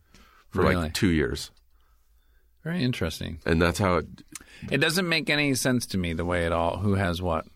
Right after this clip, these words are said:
Speaker 1: Me neither.
Speaker 2: Yeah. Like, I look at some people, I'm like, "Really? Eighteen million vi-, <laughs> okay." And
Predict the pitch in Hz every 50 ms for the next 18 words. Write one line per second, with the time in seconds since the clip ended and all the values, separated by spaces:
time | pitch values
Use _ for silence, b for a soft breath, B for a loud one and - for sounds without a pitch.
0 | - _ _ _ _ _ _ _ - - 95 92 90 92 85 85 85 80 80 82
1 | - - - 98 98 90 87 80 - 104 104 104 113 104 104 101 104 107 - -
2 | - 107 95 95 104 107 107 123 120 120 117 104 92 87 85 - 233 262 339 339
3 | 113 82 80 - - _ _ _ - 143 175 185 - 180 175 170 165 165 165 165
4 | 160 156 147 160 165 127 - - - - - - - 160 165 151 139 151 151 170
5 | 190 196